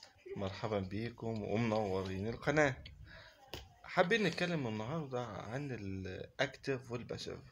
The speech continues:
إيه كلمة أكتيف وكلمة باسيف؟ أنا عارف كلمة أسيف، أكتيف دي ماركة شوز، مش كده؟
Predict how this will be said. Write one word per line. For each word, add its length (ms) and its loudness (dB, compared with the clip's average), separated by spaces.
إيه 180 6
كلمة 320 0
أكتيف 480 2
وكلمة 480 -2
باسيف؟ 360 -2
أنا 140 6
عارف 320 2
كلمة 360 2
أسيف، 320 4
أكتيف 480 2
دي 160 4
ماركة 320 6
شوز، 280 0
مش 120 -12
كده؟ 260 -6